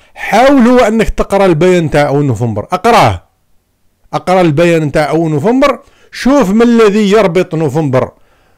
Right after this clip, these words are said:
بالمؤتمر تاع الصمام، شوف ما الذي يربط مؤتمر الصمام بالاتفاقية تاع إيفيون،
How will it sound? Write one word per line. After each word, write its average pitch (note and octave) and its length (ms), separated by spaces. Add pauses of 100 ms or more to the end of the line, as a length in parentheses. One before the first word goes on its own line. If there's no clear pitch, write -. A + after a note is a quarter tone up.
(300)
بالمؤتمر C#3+ 840
تاع A2+ 200
الصمام، A3+ 560 (240)
شوف A#3+ 320
ما A#3 140
الذي A#3 400
يربط G3 360
مؤتمر F3 440
الصمام F3+ 480
بالاتفاقية C#3+ 760
تاع D3+ 240
إيفيون، C4 480